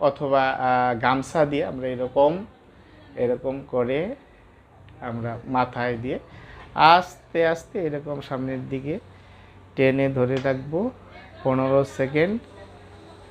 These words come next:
then আমরা আস্তে আস্তে রিলিজ করে দিব। আবার এইভাবে পনেরো সেকেন্ড ধরে রাখ-, আবার রি-, রিলিজ করে দিই। এরকম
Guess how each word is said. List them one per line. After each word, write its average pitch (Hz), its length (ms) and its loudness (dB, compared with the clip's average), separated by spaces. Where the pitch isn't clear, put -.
then 135 520 4
আমরা 131 300 -4
আস্তে 131 480 -4
আস্তে 160 340 -6
রিলিজ 117 420 -2
করে 113 120 -4
দিব। 107 220 -8
আবার 143 420 4
এইভাবে 135 540 0
পনেরো 127 320 0
সেকেন্ড 135 480 -4
ধরে 127 300 0
রাখ-, 131 300 -2
আবার 123 300 0
রি-, 113 580 -8
রিলিজ 117 260 -4
করে 117 60 -10
দিই। 127 260 -4
এরকম 180 440 -2